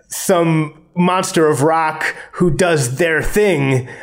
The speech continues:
and won't do anything else, then it might be harder. But I think he was just, I think he, he had ears and was just willing and interested to adapt. I saw him talking in one of the interviews about, uh, about the Meters, uh, not a disco band, but he, you know, he, that, that came well after,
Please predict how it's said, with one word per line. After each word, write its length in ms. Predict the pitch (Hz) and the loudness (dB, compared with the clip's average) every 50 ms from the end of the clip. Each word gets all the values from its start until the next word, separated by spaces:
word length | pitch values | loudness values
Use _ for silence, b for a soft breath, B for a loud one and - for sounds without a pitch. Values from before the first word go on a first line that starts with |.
| B B | B B
and 200 | - 175 170 170 | -2 0 2 2
won't 160 | 170 180 180 - | 2 2 2 2
do 120 | 175 180 | 2 2
anything 320 | 175 170 160 156 160 165 | 2 2 2 2 0 2
else, 260 | 180 202 214 196 - - | 2 2 0 0 0 0
then 160 | 175 170 170 | 0 0 0
it 40 | 165 | 0
might 200 | 160 165 160 165 | 0 0 0 0
be 80 | 160 | 0
harder. 380 | 151 143 - 196 220 240 202 165 | 0 2 2 0 2 2 2 2
But 100 | 151 160 | 2 2
I 80 | 160 | 2
think 220 | 175 - 262 247 - | 2 2 0 0 0
he 100 | 262 254 | 0 0
was 160 | 240 262 233 | 0 0 0
just, 300 | - - 277 262 - - | 0 0 -2 -2 -2 -2
I 120 | - 185 | -2 -2
think 200 | 202 202 233 226 | 0 0 -2 -2
he, 160 | - 226 208 - | -2 -4 -6 -6
he 220 | - - 185 180 | -2 0 2 2
had 280 | 170 180 180 151 127 147 | 4 2 2 0 0 2
ears 580 | 147 147 160 185 226 262 277 - - - B B B B B B B B B - | 2 4 4 4 2 2 -2 -4 -8 -12 B B B B B B B B B -2
and 120 | 190 196 | 0 2
was 120 | 196 196 196 | 2 2 2
just 260 | 196 220 220 220 - 147 147 - - | 2 0 -2 -2 -4 -8 -10 -12 -12
willing 440 | 165 151 160 190 202 202 214 220 214 | -6 0 2 2 4 4 4 2 2
and 80 | 208 180 | 0 2
interested 800 | 170 185 208 208 - 202 - - - 202 190 190 - - - | 2 0 0 2 0 -2 0 0 2 2 2 0 -2 -6 -4
to 140 | - - 196 | 0 0 2
adapt. 360 | 185 143 185 185 220 - - | 2 2 2 2 2 2 2
I 60 | 165 147 | 0 0
saw 220 | 139 - 196 180 | 2 2 2 2
him 100 | 180 175 | 2 0
talking 420 | 175 - 175 160 175 175 190 180 | 0 0 0 0 0 2 2 2
in 80 | 165 170 | 2 4
one 120 | 165 175 | 2 2
of 40 | 170 | 2
the 80 | 156 147 | 2 2
interviews 340 | 160 170 170 170 175 151 151 | 2 4 4 4 2 2 2
about, 340 | 151 151 143 139 139 B B B B B B B B B | 2 2 0 0 -2 B B B B B B B B B
uh, 140 | 143 147 143 143 | 0 0 2 2
about 240 | 147 143 151 - | 0 0 0 0
the 60 | - 147 | 0 2
Meters, 760 | 139 143 147 160 165 180 185 196 208 233 - - - B B B B - | 4 4 4 4 4 4 2 2 2 0 -4 -6 -10 B B B B -4
uh, 180 | - 139 139 135 | -2 0 0 0
not 160 | 147 160 135 131 | 0 0 0 -2
a 40 | |
disco 320 | 120 117 180 185 185 208 175 | 0 0 0 0 2 0 0
band, 280 | 143 165 160 165 156 | 2 2 0 2 2
but 140 | 147 151 131 | 2 2 2
he, 100 | 143 170 | 2 2
you 80 | 170 175 | 2 2
know, 100 | 170 160 | 4 4
he, 220 | 160 165 160 147 | 4 2 0 -2
that, 480 | 143 147 - 185 175 175 175 175 - - | -6 -6 -4 -2 -2 -2 -4 -4 -4 -2
that 240 | 180 185 185 - - | -2 -2 -2 -4 -4
came 360 | - 180 180 185 190 170 151 | -2 0 2 2 2 2 2
well 280 | 147 151 170 180 170 | 2 4 4 2 2
after, 760 | 160 160 170 170 - - 180 170 175 175 170 165 165 - - | 2 2 0 -2 -2 0 2 2 4 2 2 0 -4 -10 -14